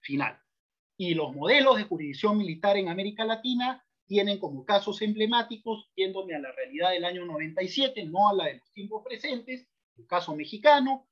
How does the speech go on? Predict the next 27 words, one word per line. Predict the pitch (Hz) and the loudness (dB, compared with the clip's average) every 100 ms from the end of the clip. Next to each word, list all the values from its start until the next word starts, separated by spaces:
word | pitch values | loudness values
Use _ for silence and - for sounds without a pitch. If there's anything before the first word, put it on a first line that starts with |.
| _ - | _ -12
el | - - | -8 0
caso | 196 190 185 | 0 0 -4
venezolano, | 185 180 220 233 262 254 247 247 | -4 -6 -4 2 2 4 0 -4
el | 131 123 | -12 -4
caso | 196 190 190 | -2 0 -4
argentino | 185 196 190 254 240 240 240 _ _ _ | -8 -8 -4 0 0 0 -4 _ _ _
y | 214 254 | -2 0
el | 202 | 0
caso | - 220 208 220 226 - _ _ - | 4 4 4 0 -2 -4 _ _ -4
peruano, | 147 143 208 202 202 202 208 - | -2 4 6 6 4 -2 -6 -4
que | 170 175 | 0 2
era | 180 185 - _ - | 2 0 -6 _ -16
motivo | 135 131 202 190 185 185 | -14 -10 -6 -2 -2 -2
de | 135 | -4
suma | 123 277 294 160 - | -4 0 0 -2 -4
controversia | 247 233 143 147 208 202 - 139 | -4 -4 -6 0 2 2 0 -10
en | 165 | -10
esos | 175 170 - | -10 -6 0
años | 190 190 185 | 0 0 -2
noventa | 196 220 226 220 247 254 - _ _ | -2 0 0 -2 -2 -4 -8 _ _
y | 175 165 | -10 -4
que | 180 | -2
actualmente | 165 170 226 226 226 233 220 226 233 - | -2 0 0 2 2 0 -2 -4 -4 -6
está | 123 - 190 | -12 0 0
en | 196 196 | 0 -4
un | 196 | -8
proceso | 196 196 226 202 - 214 214 | -8 -6 -2 -4 -4 -8 -10